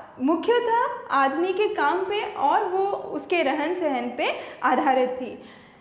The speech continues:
जो जाति थी, हर जाति के अपने कुछ नियम थे और जो भी उस जाति का हिस्सा थे, वो उन नियमों को मानते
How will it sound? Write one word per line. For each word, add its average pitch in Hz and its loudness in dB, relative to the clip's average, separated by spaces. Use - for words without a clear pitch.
जो 349 4
जाति 277 4
थी, 330 -2
हर 370 4
जाति 330 0
के 392 -2
अपने - -2
कुछ 392 0
नियम 285 0
थे 359 -4
और 262 0
जो 277 0
भी 415 6
उस 453 2
जाति 302 0
का 339 -4
हिस्सा 294 -2
थे, 302 -2
वो 320 -4
उन 311 0
नियमों 254 -2
को 311 -2
मानते 233 -2